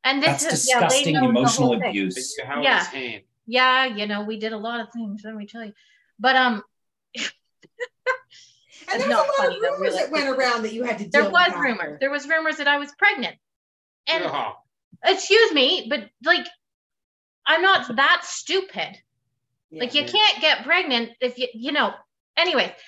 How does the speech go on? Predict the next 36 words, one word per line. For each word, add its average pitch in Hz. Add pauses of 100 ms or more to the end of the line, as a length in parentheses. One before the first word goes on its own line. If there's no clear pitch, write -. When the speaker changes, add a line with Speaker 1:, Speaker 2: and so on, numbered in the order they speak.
(140)
Speaker 1:
so 320
Speaker 2:
They 220
don't 233
know, 160
though, 113
'cause 135
they 175
have 185
no 196
sex 202
education. 131
You -
know? -
Although, 254
I'm 440
sorry, 208
they 180
don't, 262 (280)
right? 185
Speaker 3:
Th-, 160 (160)
their, 165
their 170
sex -
education 117
book 123
was 113
The 110
Old 113
Woman 117
Who 107
Swallowed 113
a -
Fly. 131 (240)
Speaker 1:
Yeah, 233
Speaker 3:
So 190
Speaker 1:
basically. 208